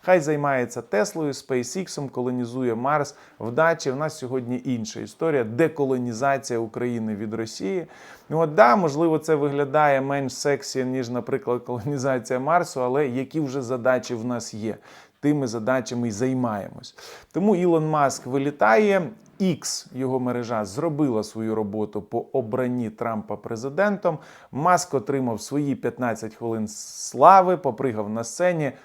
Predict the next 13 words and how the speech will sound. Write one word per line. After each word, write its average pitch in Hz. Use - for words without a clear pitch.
зараз 127
він 120
відходить. 107
Для 113
нас 127
це 107
нормально, 127
важливо, 117
щоб -
там 131
було 123
побільше 131
проукраїнських 113